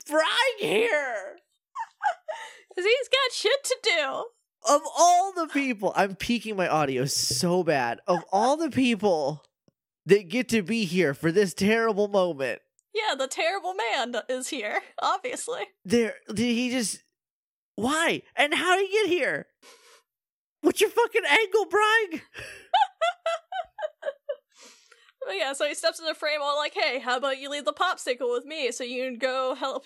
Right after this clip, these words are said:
Speaker 2: your, so you can go have your little fight with Terra?" And, like, he's, like, looking up at, uh,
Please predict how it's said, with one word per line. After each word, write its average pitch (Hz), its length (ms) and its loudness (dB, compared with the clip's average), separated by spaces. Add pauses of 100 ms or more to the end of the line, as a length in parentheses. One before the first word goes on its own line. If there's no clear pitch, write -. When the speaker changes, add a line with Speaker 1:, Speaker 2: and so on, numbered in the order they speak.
Speaker 2:
your, 262 320 -4 (300)
so 311 140 -8
you 262 160 -6
can 254 60 -10
go 269 140 -2
have 277 200 -2
your 262 100 -4
little 262 220 -4
fight 277 320 -2
with 233 100 -10
Terra?" 277 500 -4 (1400)
And, 240 260 -4
like, 233 360 -6 (360)
he's, 277 220 -6
like, 262 180 -2
looking 269 280 -2
up 277 200 -2
at, - 280 -2 (180)
uh, 240 400 -2